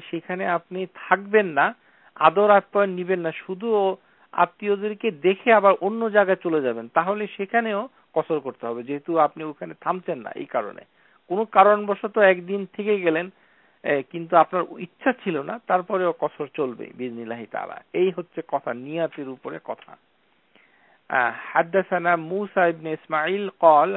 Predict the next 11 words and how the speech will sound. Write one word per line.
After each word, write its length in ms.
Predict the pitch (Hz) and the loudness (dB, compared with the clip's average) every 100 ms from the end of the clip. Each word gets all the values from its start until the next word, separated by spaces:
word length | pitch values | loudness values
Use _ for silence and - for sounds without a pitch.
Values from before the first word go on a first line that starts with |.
| - | -4
হাদ্দাসানা 600 | 202 175 185 - 170 156 | -4 -2 -4 -4 0 0
আবু 360 | 135 143 151 160 - | 2 -2 -4 -8 -4
আওয়ানা 600 | 151 147 156 185 156 160 190 _ _ _ _ - | -4 -2 0 2 0 -4 -10 _ _ _ _ -6
আন 100 | 156 | -4
আসিম 560 | 135 165 190 - 170 151 135 - _ _ _ | 2 4 4 2 -10 -10 -18 -20 _ _ _
হুসাইন। 440 | 147 - 160 185 139 | -12 -2 -2 -2 -6
আহ, 1040 | 98 _ _ _ _ _ _ _ - 196 180 | -12 _ _ _ _ _ _ _ -6 -4 -2
মানে 260 | 156 151 147 | -4 -4 -8
এটা 260 | 139 143 147 | -8 -6 -6
একটি 260 | 139 - 143 | -6 -6 -8
হাদিস, 480 | - 127 139 151 | -6 -6 -6 -12